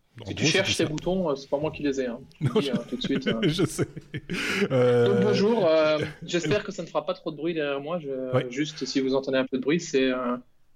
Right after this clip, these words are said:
Speaker 2: mes colocataires, euh, le, euh, pour la... les deux semaines à venir, euh, qui sont en mode Halloween.
Speaker 1: Voilà.
Speaker 2: Euh, voilà.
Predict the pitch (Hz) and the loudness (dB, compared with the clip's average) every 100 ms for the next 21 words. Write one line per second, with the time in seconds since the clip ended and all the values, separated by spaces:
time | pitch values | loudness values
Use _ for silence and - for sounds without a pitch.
0 | _ 135 135 151 143 135 131 139 131 120 | _ -6 0 2 4 2 2 2 2 2
1 | 120 120 120 113 127 110 120 117 113 - | 2 0 -2 -6 -6 -6 -2 -4 -4 0
2 | 131 127 123 120 120 135 135 139 127 127 | 2 4 2 2 0 0 0 -2 -2 0
3 | 139 123 120 120 120 _ - 127 127 - | 0 2 0 -2 -8 _ -12 -6 -2 0
4 | 127 123 117 123 135 131 127 123 123 120 | 0 2 0 2 2 4 2 2 2 -2
5 | - - - 123 110 98 - 113 113 156 | -8 -14 -2 2 2 2 2 0 2 2
6 | 107 | 2